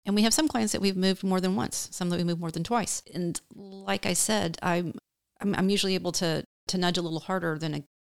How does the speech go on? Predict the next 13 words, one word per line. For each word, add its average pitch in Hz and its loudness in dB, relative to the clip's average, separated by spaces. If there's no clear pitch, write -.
kid 208 -4
can 156 -4
on, 151 -4
on 151 -4
letting 160 -2
something 147 -4
go. 165 -2
And 226 0
we 247 2
have 220 0
downsizing 160 -4
tips - -8
that - -14